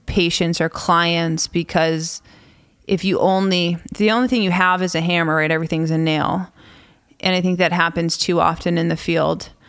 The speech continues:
uh, if you don't have people around who can help bridge it. Uh, and so I think that's one area I'm pretty good at, is being able to understand mental health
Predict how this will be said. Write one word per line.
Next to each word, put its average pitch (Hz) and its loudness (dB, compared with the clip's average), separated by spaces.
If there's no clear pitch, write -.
uh, 160 2
if 208 2
you 208 2
don't 196 0
have 170 0
people 160 0
around 151 2
who 160 -2
can 151 0
help 143 0
bridge 147 -2
it. 202 -4
Uh, 165 -2
and 175 0
so 180 2
I 170 2
think 180 -2
that's 170 -2
one 175 -2
area 202 2
I'm 180 -2
pretty 185 -2
good 175 2
at, 170 2
is 170 -2
being 170 0
able 165 0
to 160 0
understand 165 0
mental 165 0
health 160 0